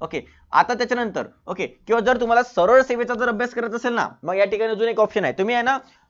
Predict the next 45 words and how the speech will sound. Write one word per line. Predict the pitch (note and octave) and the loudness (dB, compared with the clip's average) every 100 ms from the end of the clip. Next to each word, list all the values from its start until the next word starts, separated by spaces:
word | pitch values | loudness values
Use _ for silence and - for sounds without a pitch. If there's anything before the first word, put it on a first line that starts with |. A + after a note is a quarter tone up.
| _ - | _ 4
सरळ | C#4+ A3 C4+ | 6 6 4
सेवेचा | B3+ G#3 G#3+ | 2 -2 -2
पूर्ण | A#3+ B3 B3 | -2 -2 -4
अभ्यास | A#3+ G#3+ | -2 -4
करा, | G#3+ D#3 | -2 -4
म्हणजे | D#3+ | -4
त्याला | F#3 G#3+ G#3+ | -2 -4 -2
फाउंडेशन | G#3+ A#3+ B3+ C4 B3+ | -2 0 -2 -4 -4
कोर्स | A3+ A3 | 0 0
करा | G#3+ F3+ | -2 -6
तुम्ही | D#3 D3 | -6 -8
सिव्हिलचा. | D3+ C#3 B2 A2+ G2+ - _ _ - - - _ _ - | -8 -8 -8 -12 -18 -20 _ _ -20 -20 -20 _ _ -10
काय | C#3 | -8
करा? | D3 F3 G3+ G3 _ | -4 -4 -4 -8 _
फाउंडेशनचा | - F#3+ G3+ A3+ A3+ | -6 -2 -2 -2 -4
सिलेबस | A3+ A3+ A3 A3+ | -4 -4 -4 -4
काढा. | A#3 G#3+ A#3 D4 - _ _ | 0 2 2 0 -8 _ _
फाउंडेशन | F3 F3+ G3+ A#3 | 2 2 2 -4
सिलेबस | A3+ A3 G#3+ A3 | -2 0 0 -2
म्हणण्यापेक्षा | G#3+ G#3+ G3+ G3 A#3 | -2 -4 -2 2 2
तुम्ही | C4+ - F3+ G#3+ | 2 -8 -6 -2
मग | A#3 | -2
एक | A#3 A3+ | -2 -4
काम | F3+ | -4
करा, | C#3+ | -4
डब्ल्यूआरडी | C3 G3 G3+ B3 A#3+ A#3 | -2 -2 -2 0 0 0
जेईचा | G#3+ A3+ A3+ | 0 -2 -2
पूर्ण | A3 A3 | -4 -6
सिलेबस | A3 G#3 G3 F#3+ | -4 -2 -2 -4
करून | D#3 C#3 | -6 -6
टाका. | A2+ A2 A2 - - | -8 -10 -16 -20 -6
डब्ल्यूआरडी | C3+ F3 A3 A3+ | -2 2 2 2
जेई | G#3+ A3 | 0 0
मध्ये | A3 G#3 | -2 -8
स्ट्रक्चर | - - G#3+ | -10 -8 -4
वगैरे | G#3+ G#3+ | -2 -4
सगळंच | G#3 F3 G3+ | -6 -8 -6
येते | G#3 - B3+ C4 - | -4 2 2 0 -4
आणि | E3+ F#3 | 0 0
डब्ल्यूआरडी | E3 D#3+ F#3+ A3+ A#3 | 2 2 4 2 2
जेई | A3 | 0
जर | G#3+ A3+ | 0 -2
तुम्ही | A3+ A3+ | -4 -6
पूर्ण | F#3+ G#3+ | -6 -6
केलं | A3+ C4 B3 | 0 4 4